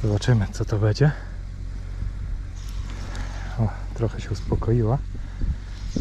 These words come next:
Branie było fajne. Nie bawiła się tak długo jak te wcześniejsze.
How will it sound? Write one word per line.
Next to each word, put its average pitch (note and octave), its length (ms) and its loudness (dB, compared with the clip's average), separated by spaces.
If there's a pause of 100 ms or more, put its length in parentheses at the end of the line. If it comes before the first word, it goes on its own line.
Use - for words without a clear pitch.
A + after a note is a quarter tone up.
(220)
Branie G2+ 300 2
było A#2+ 260 4
fajne. A#2 300 2 (1500)
Nie B2 60 2
bawiła B2 380 6
się - 160 -2
tak G#2 180 0
długo A2+ 240 8
jak A2+ 220 6
te A2+ 140 2
wcześniejsze. B2+ 640 4